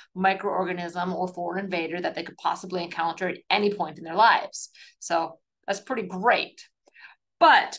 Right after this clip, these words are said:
<clears throat> the body doesn't keep all this stuff stored up. Um, nor does it keep the number of B cells, uh, because we would just be so many B cells, like, our bone marrow would be busting at the seams, or our blood would be busting at the seams 'cause it's just too many cells.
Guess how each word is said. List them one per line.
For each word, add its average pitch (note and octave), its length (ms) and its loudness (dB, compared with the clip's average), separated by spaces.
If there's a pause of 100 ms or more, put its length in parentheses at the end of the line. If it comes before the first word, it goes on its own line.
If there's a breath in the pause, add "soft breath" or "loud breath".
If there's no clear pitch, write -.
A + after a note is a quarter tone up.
(120)
<clears throat> - 100 -20
the G3 540 -2 (640)
body B3 340 6
doesn't C4+ 220 0
keep D4 240 0
all - 160 8
this F3+ 140 -2
stuff F3+ 200 2
stored A3+ 300 2
up. A#3+ 320 6 (440 soft breath)
Um, G3+ 360 6
nor G#3+ 140 0
does A3 140 -6
it G#3 60 -16
keep A#3+ 160 -12
the A3 40 -10
number G#3+ 220 0
of G#3+ 120 -2
B B3 160 -4
cells, F3 600 4
uh, F#3 200 4
because F#3+ 260 -6
we G#3 80 -2
would G3+ 120 -2
just G3 200 -10
be G3+ 260 -4
so G3 340 2
many G3+ 220 0
B G3 200 -6
cells, E3+ 500 -2
like, E3+ 160 -8
our E3+ 100 -4
bone E3+ 260 -4
marrow F#3+ 140 -2
would F3+ 100 -4
be E3 200 -6
busting F3 420 -2
at E3+ 140 -8
the E3 80 -14
seams, F#3 520 -10 (360 loud breath)
or F3 100 -2
our F3+ 120 0
blood A3+ 280 6
would F#3+ 80 -10
be F3 140 -4
busting F3+ 360 -2
at F3 120 -14
the E3+ 80 -14
seams E3+ 260 -10
'cause F3+ 180 -16
it's E3+ 220 -12
just F3 240 -16
too F#3+ 160 -10
many D#3 280 -10
cells. - 500 -2